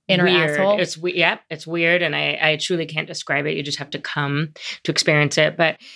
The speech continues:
Speaker 2: it used to be called the Manifestation Workshop, and the subtitle was On Being Human. And then eventually the manifestation part fell off, not because I wasn't interested anymore in what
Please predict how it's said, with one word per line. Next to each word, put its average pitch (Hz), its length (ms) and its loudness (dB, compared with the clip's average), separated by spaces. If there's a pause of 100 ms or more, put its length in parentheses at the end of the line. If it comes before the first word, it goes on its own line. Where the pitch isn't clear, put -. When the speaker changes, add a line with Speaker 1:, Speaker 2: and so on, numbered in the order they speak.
(140)
Speaker 2:
it 208 140 0
used 269 240 2
to 330 60 -2
be 269 100 0
called 165 300 0
the 165 60 0
Manifestation 156 840 0
Workshop, 139 560 -4
and 147 160 -4
the 147 60 -4
subtitle 139 760 -4
was 139 180 -2
On 147 200 0
Being 143 180 2
Human. 139 320 0
And 143 120 0
then 151 100 4
eventually 165 480 2
the 151 60 2
manifestation 147 680 -2
part 143 300 -2
fell 139 180 2
off, 156 340 -2 (460)
not 190 140 0
because 175 300 2
I 147 140 4
wasn't 147 480 0 (540)
interested 196 440 2
anymore 202 460 4
in 156 180 -4
what 143 200 -4